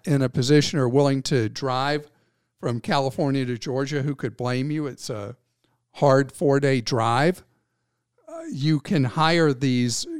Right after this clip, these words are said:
ground transport services that will move dogs across the country by vehicle rather than by airplane. There's just been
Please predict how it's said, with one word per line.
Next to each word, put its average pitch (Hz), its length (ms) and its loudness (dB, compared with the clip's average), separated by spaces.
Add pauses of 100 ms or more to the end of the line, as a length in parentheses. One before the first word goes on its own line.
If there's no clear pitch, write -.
ground 143 400 4
transport 156 640 0
services 147 800 0 (560)
that 135 320 2
will 135 160 4
move 131 340 2
dogs 123 420 2
across 120 420 -2
the - 80 -14
country 117 580 -4 (460)
by 131 260 6
vehicle 135 640 4
rather 123 320 0
than 107 220 -4
by 107 220 -2
airplane. 107 600 -4
There's 113 240 -2
just 143 240 2
been 127 260 0